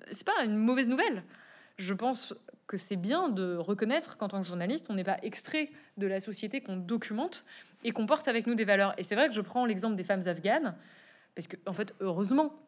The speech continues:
qu'on donne pas cinquante pour cent de temps de parole aux talibans et cinquante pour cent de temps de parole aux femmes afghanes.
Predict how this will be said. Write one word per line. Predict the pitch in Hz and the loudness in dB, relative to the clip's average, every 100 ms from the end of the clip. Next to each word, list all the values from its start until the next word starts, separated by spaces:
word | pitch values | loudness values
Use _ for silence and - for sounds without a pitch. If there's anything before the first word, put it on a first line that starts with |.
| _ _ _ _ | _ _ _ _
qu'on | 226 | 2
donne | 208 202 | 4 6
pas | 208 | 6
cinquante | 202 220 202 196 | 4 -2 -2 -4
pour | - | -2
cent | 208 | -4
de | |
temps | 196 190 | -2 -2
de | |
parole | 196 190 196 | 0 0 0
aux | |
talibans | 185 185 180 208 208 | -2 -4 -2 -4 -4
et | 180 | -8
cinquante | 175 196 196 | -6 -4 -4
pour | 185 | -4
cent | - | -6
de | 190 | -4
temps | 190 | -4
de | 180 | -2
parole | 185 190 | 0 0
aux | |
femmes | 180 185 190 | 0 -2 -2
afghanes. | 175 185 175 | -2 -2 -4